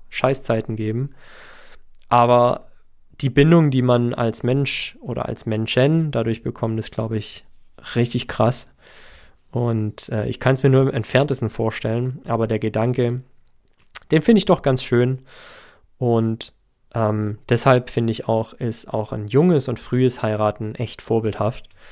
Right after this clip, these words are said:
Und dafür stehen für mich heute Arne und Davina, die Kundinnen des Fit und Fröhlich am gestrigen Samstag, die wir mit unserem Essen auf ihrer Hochzeit bekochen durften.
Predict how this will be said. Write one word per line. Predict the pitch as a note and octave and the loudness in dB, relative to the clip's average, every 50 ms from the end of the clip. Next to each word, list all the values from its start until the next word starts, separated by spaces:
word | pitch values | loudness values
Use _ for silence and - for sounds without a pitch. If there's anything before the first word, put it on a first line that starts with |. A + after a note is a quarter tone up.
| - - - - - - - - | -20 -20 -20 -20 -20 -20 -10 -8
Und | A#2+ G#2 | -4 0
dafür | A2+ A2 A2 - A#2+ G#2+ | 2 2 2 2 0 -2
stehen | - - A#2 A2 A2 G#2+ | -2 -2 -2 -2 -2 -2
für | - - | -4 -2
mich | G#2+ A2+ C#3+ D#3 - - | 0 2 2 2 4 2
heute | C3 B2 A#2 B2 A#2 - | 2 2 2 2 0 2
Arne | - G#2+ A2+ A#2+ A2+ A2 | 2 2 2 2 2 0
und | G#2+ G#2 | -2 -2
Davina, | - G2+ G2 G2+ G#2 A2 A2+ G#2+ G#2 G#2+ - - - _ _ - - - - - - _ _ - - - | -2 -4 -2 -2 -2 -2 -2 -2 -2 -4 -8 -12 -20 _ _ -20 -20 -20 -20 -20 -20 _ _ -20 -10 -6
die | A2+ A2+ A2+ A2 G#2+ G#2 G#2+ - - | -4 0 2 2 2 2 0 -4 -10
Kundinnen | - - - C#3 D3 D#3 D#3+ D3 C#3 C3+ C3+ C3 B2+ B2 B2 C3+ - - _ _ _ _ - | -16 -2 2 4 4 6 4 4 4 4 2 2 0 -2 -4 -6 -12 -20 _ _ _ _ -14
des | - B2 | -14 -14
Fit | - - C3 B2+ | -4 -4 -2 0
und | A#2 A2 - | 0 -2 -4
Fröhlich | - - A2 A2+ A2+ A2+ - A2+ | -2 -2 0 0 0 -2 -2 -4
am | G#2+ G2+ | -6 -4
gestrigen | - A2 A2+ - - G#2+ G2+ G2+ F#2+ | -2 -2 -2 -2 -4 -4 -4 -2 -2
Samstag, | F#2+ F#2+ A2 G#2+ - - G#2 G2+ G2 G2 - _ _ _ _ _ - _ _ _ _ _ _ - | -2 -2 -2 -4 -4 -4 -4 -4 -4 -6 -10 _ _ _ _ _ -20 _ _ _ _ _ _ -8
die | - A2+ G#2+ G#2+ | -6 -6 -2 0
wir | A#2 A#2 B2+ B2+ B2 A#2+ | 4 6 6 8 6 6
mit | - - A2 G#2+ - | 2 0 -2 -2 -2
unserem | G#2+ G#2 G2+ G#2 - | -2 -2 -2 -2 -2
Essen | - G#2+ G2+ - A2 - | -2 -4 -4 -4 -6 -8
auf | - - - | -8 -6 -6
ihrer | - G#2 G2+ F#2+ G2+ | -4 -4 -2 -2 -4
Hochzeit | G2 - - - - G2 F#2+ - - - - - - - - - - - - - - - - - - - - - - - - - - - - - - - | -4 -6 -6 -6 -6 -6 -6 -6 -8 -12 -14 -16 -16 -18 -18 -18 -16 -16 -16 -16 -16 -16 -16 -16 -16 -16 -16 -18 -18 -18 -18 -18 -18 -18 -20 -20 -8 -4
bekochen | - - - - A2 F#2+ - G2+ | -4 -4 0 0 2 2 2 0
durften. | F#2+ F#2 F2 F2 - - - - | 0 -2 -4 -6 -10 -14 -16 -16